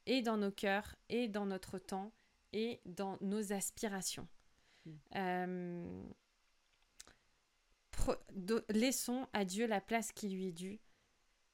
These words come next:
Speaker 1: et rendons-lui un culte raisonnable.
Speaker 2: Hmm.
Speaker 1: Réduisons le delta entre nos envies théoriques et nos envies réelles.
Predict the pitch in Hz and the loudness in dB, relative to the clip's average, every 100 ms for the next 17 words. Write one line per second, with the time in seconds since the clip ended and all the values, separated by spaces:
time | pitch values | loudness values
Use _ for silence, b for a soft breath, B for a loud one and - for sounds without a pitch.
0 | _ _ 208 214 208 208 196 196 196 208 | _ _ 2 2 2 0 0 0 -2 -4
1 | - 180 - 180 - - - _ _ _ | -6 -8 -8 -12 -10 -14 -14 _ _ _
2 | _ _ _ _ - - 175 175 87 - | _ _ _ _ -14 -8 -6 -6 -8 -10
3 | - _ _ _ _ - - 165 143 B | -16 _ _ _ _ -16 -10 -10 -10 B
4 | B B B _ _ _ _ _ _ 190 | B B B _ _ _ _ _ _ -4
5 | 190 294 262 269 254 302 233 226 240 254 | 4 4 6 4 4 4 6 4 4 6
6 | 202 202 202 - 208 196 226 208 196 - | 4 4 0 2 2 2 0 -2 -4 0
7 | 269 214 226 - - 208 196 196 208 214 | 2 2 -2 -8 -2 2 2 2 0 -2
8 | 196 196 175 180 | 0 2 0 -2